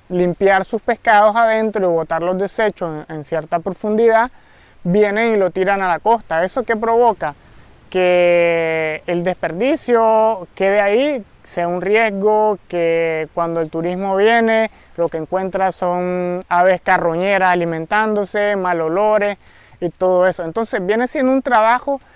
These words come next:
bastante difícil porque tienes que cambiar un poco la mentalidad de las demás personas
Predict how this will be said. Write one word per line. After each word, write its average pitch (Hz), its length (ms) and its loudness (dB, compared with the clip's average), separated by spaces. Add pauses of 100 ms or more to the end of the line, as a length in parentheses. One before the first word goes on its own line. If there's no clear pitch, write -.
(200)
bastante 240 720 -2
difícil 262 520 -2
porque 180 280 -8
tienes 180 300 -8
que 240 140 -6
cambiar 226 720 2
un 208 200 -4
poco 220 420 0
la 202 140 0
mentalidad 170 800 0
de 240 60 2
las 247 140 -2
demás 226 300 -4
personas 240 540 -2